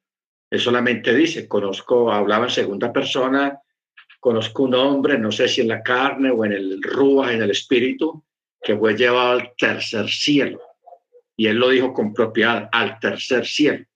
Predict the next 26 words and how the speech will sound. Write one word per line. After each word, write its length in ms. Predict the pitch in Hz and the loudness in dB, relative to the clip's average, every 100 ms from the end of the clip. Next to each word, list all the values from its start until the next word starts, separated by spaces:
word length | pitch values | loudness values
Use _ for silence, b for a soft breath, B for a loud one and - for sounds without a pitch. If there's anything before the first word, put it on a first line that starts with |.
| _ _ _ _ _ _ _ _ _ _ _ - | _ _ _ _ _ _ _ _ _ _ _ 0
Entonces, 360 | 127 113 - - | 0 0 -6 -2
hay 220 | 110 113 | 2 4
uno, 560 | 165 190 233 240 - _ _ _ _ - | 4 4 2 -2 -10 _ _ _ _ -10
está 240 | 110 117 | -4 -2
el 80 | 107 | 0
segundo 420 | 147 127 147 147 | 0 2 2 2
cielo, 380 | 147 151 151 160 | 2 4 4 2
está 220 | 139 - | -2 -4
el 120 | 107 | -2
tercero, 640 | - 127 - 139 139 190 - _ _ _ - | -2 -2 0 2 2 -2 -8 _ _ _ -8
y 100 | 107 | 0
de 140 | 107 | 2
ahí 120 | 101 | 2
sigue 300 | 101 135 117 | 2 2 4
el 180 | 120 117 | 2 0
cuarto, 760 | - 143 156 - 170 165 175 _ | 0 0 0 -2 -2 -2 -4 _
el 280 | - 101 - | -6 -6 -2
quinto, 400 | 143 151 151 151 | 0 0 0 -2
el 100 | 127 | -2
sexto 800 | - - 139 - - 185 185 - _ _ | -2 0 -2 -4 -2 -2 -2 -8 _ _
y 100 | - | 0
el 140 | 107 92 | 0 0
séptimo, 720 | - 151 - - 92 - - _ _ _ _ | -2 -4 -4 -12 -12 -12 -18 _ _ _ _
porque 260 | 107 - 101 | -6 -2 -4
son 220 | 90 - | -4 -6
siete. 460 | - 196 - - | -2 -2 -2 -12